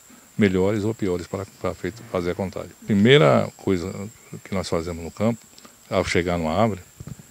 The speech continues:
é fazer a limpeza das, das árvores. Ver os frutos que estão infectados e tirar um por um. E anotar o estágio do, do fruto, ver o tamanho que,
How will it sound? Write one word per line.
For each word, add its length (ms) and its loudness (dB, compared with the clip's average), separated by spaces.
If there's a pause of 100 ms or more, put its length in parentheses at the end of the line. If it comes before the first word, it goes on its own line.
(320)
é 640 2 (680)
fazer 380 4
a 20 2
limpeza 480 0
das, 220 4
das 200 2
árvores. 360 -2 (720)
Ver 100 4
os 160 8
frutos 380 6
que 80 -6
estão 400 -4
infectados 800 -2 (760)
e 380 0 (180)
tirar 500 2 (600)
um 120 6
por 280 2
um. 160 0 (1160)
E 140 8
anotar 640 6 (300)
o 80 2
estágio 500 6
do, 140 -4
do 180 -8
fruto, 500 0 (600)
ver 120 -4
o 60 -2
tamanho 300 -4
que, 180 -8